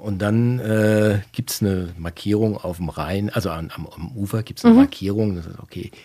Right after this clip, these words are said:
Speaker 1: hier müssen wir kreuzen, weil die Strömung treibt uns ja auch wieder etwas ab,
Speaker 2: Mhm.
Speaker 1: um drüben noch sicher anzukommen.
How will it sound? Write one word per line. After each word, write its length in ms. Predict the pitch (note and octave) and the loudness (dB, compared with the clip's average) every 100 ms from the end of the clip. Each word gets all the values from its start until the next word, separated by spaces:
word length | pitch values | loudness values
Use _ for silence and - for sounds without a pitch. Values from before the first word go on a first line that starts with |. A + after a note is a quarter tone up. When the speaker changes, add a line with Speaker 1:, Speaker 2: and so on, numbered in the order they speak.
| _ | _
Speaker 1:
hier 160 | - | -6
müssen 180 | F#2 F#2+ | -4 -2
wir 100 | F2+ | -4
kreuzen, 480 | E2 E2 E2+ - F#2+ | -4 -4 -4 -2 -2
weil 200 | D#2+ D#2 | -2 -4
die 140 | E2 | -8
Strömung 440 | D#2 - E2 F2+ G2 | -12 -4 0 0 0
treibt 280 | - D2+ - | -4 -8 -6
uns 120 | E2+ | -6
ja 100 | D#2+ | -6
auch 120 | D2 | -6
wieder 180 | E2+ - | -10 -12
etwas 280 | - E2 - | -10 -12 -8
ab, 220 | - - - | -12 -2 6
Speaker 2:
Mhm. 220 | A#3 C4 | 8 8
Speaker 1:
um 200 | G#2+ G2+ | 4 -2
drüben 320 | G2 G#2 A2 | 2 2 4
noch 180 | G#2+ F#2+ | 2 2
sicher 300 | G#2+ G2+ G2+ | -2 0 -2
anzukommen. 540 | F#2 - A2 A2+ A#2+ | -4 -4 -2 2 2